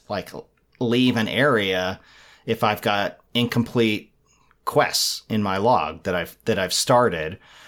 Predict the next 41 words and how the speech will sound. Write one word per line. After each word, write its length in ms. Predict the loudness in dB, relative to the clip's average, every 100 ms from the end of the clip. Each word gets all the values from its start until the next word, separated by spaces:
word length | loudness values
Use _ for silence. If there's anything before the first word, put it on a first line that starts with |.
| -10
uh, 200 | -6 -4
that 160 | 0 0
I've 360 | 2 -2 0
been 180 | 0 2
made 280 | 0 -2 -4
to 60 |
feel 200 | -2 0
like 220 | 0 0 -4
I've 120 | -4
started 380 | -2 -2 -2 -2
progress 500 | -2 0 -2 -2 -4
on. 320 | -4 -6 -10 _ -20 _ -12
Um, 280 | -6 -6 -6
th-, 180 | -8 -8 -6
I'll 380 | -2 -2 -4 -8
think 220 | -4 -2
about 200 | 0 0
those 160 | 0 0
things, 320 | -2 -2 -2
and 100 | -2
I'll 160 | -2 -2
get 300 | -2 -4 -4 -2
much 360 | 0 0 0
greater 240 | 0 0 0
sense 280 | -2 -2 -2
of 60 |
satisfaction 680 | -2 -2 -2 -2 -2 -4 -6
from, 300 | -6 -6 -6
from 240 | -6 -6
checking 340 | -4 -4 -4 -6
them 160 | -4
off, 400 | -2 -2 -4 -8 -20 -20 -20 -20 _ -10
uh, 280 | -8 -6 -6
before 460 | -6 -4 -2 -2
I 80 | -2
move 280 | -2 -6 -2
on 280 | -2 -2 -4
to 100 | -4
something 400 | -4 -6 -10 -8
else. 340 | -8 -8 -10 -12 _ _ -2 0 0 -2 -10 -14 -20 -20 -6
So 280 | -2 -2